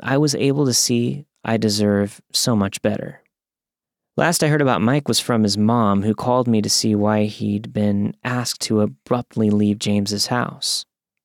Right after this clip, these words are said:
I told her what he had done and she didn't seem surprised at all.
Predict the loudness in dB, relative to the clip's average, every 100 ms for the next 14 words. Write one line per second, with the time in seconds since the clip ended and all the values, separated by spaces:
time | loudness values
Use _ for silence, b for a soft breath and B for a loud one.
0 | _ -4 -2 2 2 2 2 2 2 0
1 | 0 -2 0 0 0 -2 -8 b b b
2 | b b -2 -2 0 0 0 0 0 0
3 | 0 0 -2 0 0 0 0 2 0 -2